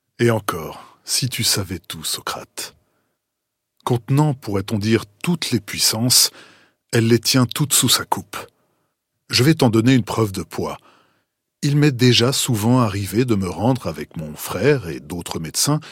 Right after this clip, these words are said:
au chevet d'un de ces malades qui ne veut pas avaler son remède,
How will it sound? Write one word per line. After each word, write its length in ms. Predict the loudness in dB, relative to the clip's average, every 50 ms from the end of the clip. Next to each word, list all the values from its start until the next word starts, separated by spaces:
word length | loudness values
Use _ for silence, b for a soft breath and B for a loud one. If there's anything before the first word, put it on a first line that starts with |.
| B B B B B B B B B B B 0
au 60 | 2
chevet 300 | 2 4 4 4 2 2
d'un 180 | 4 4 4
de 120 | 4 4 2
ces 180 | 2 2 2
malades 380 | 2 2 2 2 0 0 -2 -4
qui 160 | -6 -4 -2
ne 100 | -2 0
veut 160 | 0 0 -2
pas 240 | -2 -2 -2 -4 -2 -4
avaler 360 | -4 -4 -2 -2 0 0 -2
son 180 | -2 0 0 0
remède, 440 | 0 0 0 -2 -4 -8 -10 -12